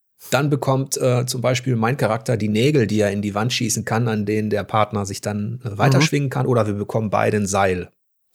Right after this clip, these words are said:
Speaker 2: Mhm.
Speaker 1: Ähm, und das ist so ein Beispiel dafür,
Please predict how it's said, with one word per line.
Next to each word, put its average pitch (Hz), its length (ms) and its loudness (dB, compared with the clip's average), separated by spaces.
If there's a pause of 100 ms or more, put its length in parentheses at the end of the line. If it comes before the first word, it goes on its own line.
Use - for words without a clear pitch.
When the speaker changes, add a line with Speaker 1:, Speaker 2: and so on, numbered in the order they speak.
Speaker 2:
Mhm. 143 260 2 (420)
Speaker 1:
Ähm, 98 360 -2 (360)
und 107 180 0
das 135 140 2
ist 160 80 2
so 147 100 2
ein 127 60 2
Beispiel 131 340 2
dafür, 127 600 2